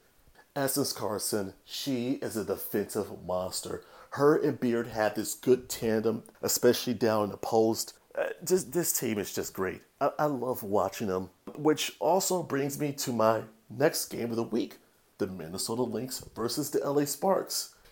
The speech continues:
Two undefeated teams meeting head to head, and it was a pretty damn pedestrian game. I'm not gonna lie. It was not pretty basketball, to be honest. Not the A game from either of those teams,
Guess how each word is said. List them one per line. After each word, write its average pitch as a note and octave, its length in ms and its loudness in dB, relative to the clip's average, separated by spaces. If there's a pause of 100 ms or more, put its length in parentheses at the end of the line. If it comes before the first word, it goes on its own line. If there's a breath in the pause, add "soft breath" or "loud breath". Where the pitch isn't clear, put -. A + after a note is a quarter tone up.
(140 soft breath)
Two G3+ 720 0
undefeated D#3+ 680 4
teams E3 520 -2 (300 loud breath)
meeting C#3 440 -2
head C3+ 320 -6
to B2 160 4
head, A#2+ 380 0 (500 loud breath)
and C#3 320 0
it D3 240 4
was B2+ 480 0
a - 160 -6 (320)
pretty B3 560 0
damn F3 280 6
pedestrian B2 520 4
game. G2 340 -8 (100)
I'm F#3+ 200 4
not D3+ 180 8
gonna C#3 140 2
lie. G#2 400 0
It - 80 -2
was E3 240 2
not E3 260 4
pretty F3+ 220 0
basketball, C3 580 2
to - 60 -4
be G#2+ 160 -4
honest. - 480 -6 (240 loud breath)
Not B2 360 0
the - 160 0
A C#3 140 4
game B2+ 320 -2
from A2 260 -8
either A#2+ 340 0
of F2 60 -4
those F#2+ 220 -2
teams, F#2+ 460 -4